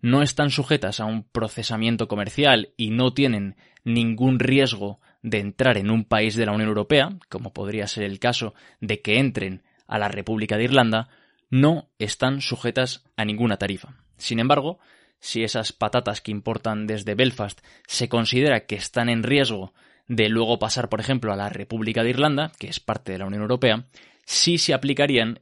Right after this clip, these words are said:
impuestos y tarifas a esas patatas, a ese, a esa línea comercial. Y la pregunta es, bueno, ¿y quién decide qué productos están o no están en riesgo de entrar en la Unión Europea? Pues un comité conjunto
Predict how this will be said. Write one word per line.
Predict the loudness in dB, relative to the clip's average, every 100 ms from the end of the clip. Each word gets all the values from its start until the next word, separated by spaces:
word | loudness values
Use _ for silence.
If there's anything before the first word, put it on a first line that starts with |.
| -6
impuestos | -4 -2 -2 -4 -4 -8 -10 _ _ -6
y | 0
tarifas | 0 0 -2 -4 -6 _ -2
a | -2
esas | -2 -6
patatas, | -4 -4 -6 -10 -12
a | -12
ese, | -10 -8 -6
a | -6
esa | -6 -4
línea | -2 -2 -4
comercial. | -8 -10 -10 -10 -14 _ _ _ _ _
Y | 0
la | 2
pregunta | 2 2 2
es, |
bueno, | 2 2
¿y | 0
quién | 2 2
decide | 4 2 2 2 0 -2 _ -2
qué | 0
productos | 2 0 0 -4
están | -6 0 0 0 -6 _
o | -2 2
no | 2
están | 0 0 -2 -2 -6 _
en | -4 -2
riesgo | -2 -2 -2 -4
de | -4
entrar | -4 -2 -2 -4 _ _ _ 0
en | 2
la | 4
Unión | 4 4
Europea? | 4 4 0 -2 _ _ _ _ _ _ _ _
Pues | -2 2
un | 2
comité | 2 4 2
conjunto | 0 0 0 0 -2